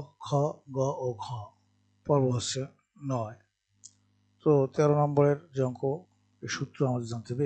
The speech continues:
এ বি is equal to A plus B divided by two whole square minus M S B divided by two whole square। তেরোর অঙ্ক আছে চারটি,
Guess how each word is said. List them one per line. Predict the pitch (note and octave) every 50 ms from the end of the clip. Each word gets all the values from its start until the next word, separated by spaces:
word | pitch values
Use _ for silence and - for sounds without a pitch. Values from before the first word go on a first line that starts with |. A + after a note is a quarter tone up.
| C3+ B2
এ | A#2
বি | C#3+ F#3 A3 - _ _ _ _
is | B2 B2+
equal | B2+ B2+ A#2+ A2+
to | C#3+ C3+ C3 B2+
A | B2 -
plus | C3+ C3 B2 A#2+ B2+
B | C3 C#3+ D#3+ F#3+ - _ C3
divided | B2+ B2+ B2+ A#2+ - -
by | B2 A#2+ A#2+ -
two | - C#3 C3 A#2+
whole | A#2+ B2 B2 -
square | - - E3 E3+ E3+ _ _ _ _ _ C#3+ C3+
minus | C3 B2+ C3 C3 B2+ - - _ _ D3+ D3+ D3
M | C#3+ C#3+ C3+ C3
S | B2 B2
B | D#3 G3 F#3+ D#3+
divided | C3 C3+ B2+ B2+ B2 A#2+
by | B2 A#2 - -
two | F3+ G#3+ -
whole | - C3 A#2 - -
square। | - _ - - _ _ _ _ _ - _ _ _ _ _ _ _ _ _ _ _ _ _
তেরোর | - F3 E3+ E3+ E3 D#3+ D3+
অঙ্ক | C#3+ - E3 D#3
আছে | C#3+ - D#3 C#3+ -
চারটি, | D#3 C#3 - _ - C#3+